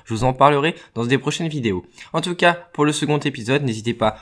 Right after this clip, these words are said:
comme d'habitude, à me proposer un maximum de joueurs dans les commentaires. Euh, j'ai mis beaucoup de joueurs que vous m'avez proposés dans cette vidéo-là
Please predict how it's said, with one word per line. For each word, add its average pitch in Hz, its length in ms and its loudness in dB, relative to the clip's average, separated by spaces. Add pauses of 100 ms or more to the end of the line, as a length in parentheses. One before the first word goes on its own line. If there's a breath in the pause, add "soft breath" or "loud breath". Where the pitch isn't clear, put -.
(100)
comme 131 200 2
d'habitude, 127 360 0
à 123 60 0
me 113 140 0
proposer 117 380 -4
un 110 100 0
maximum 139 500 0
de 131 100 0
joueurs 131 220 0
dans 127 100 -2
les 127 120 -2
commentaires. 120 500 -2 (680 loud breath)
Euh, 104 540 4
j'ai 110 160 -2
mis 135 160 2
beaucoup 151 360 0
de 143 40 -2
joueurs 143 220 0
que 131 80 -2
vous 117 120 -2
m'avez 117 220 -2
proposés 117 420 -6
dans 110 120 -2
cette 107 180 -6
vidéo-là 113 480 0